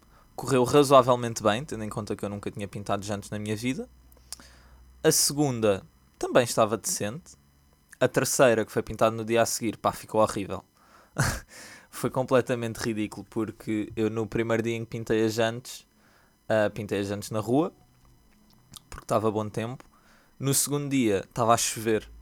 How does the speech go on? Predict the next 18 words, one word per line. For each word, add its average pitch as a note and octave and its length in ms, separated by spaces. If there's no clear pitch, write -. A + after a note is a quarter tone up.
então A2 240
eu - 20
tive A2+ 180
que - 80
as A#2 80
pintar A#2 460
dentro, A2+ 580
ah, G#2+ 580
de A2 160
uma G#2 140
divisão G2+ 580
da G2+ 100
casa, B2+ 440
que - 100
é G2 40
uma G2 120
cozinha. A2+ 480
Ah, F#2+ 460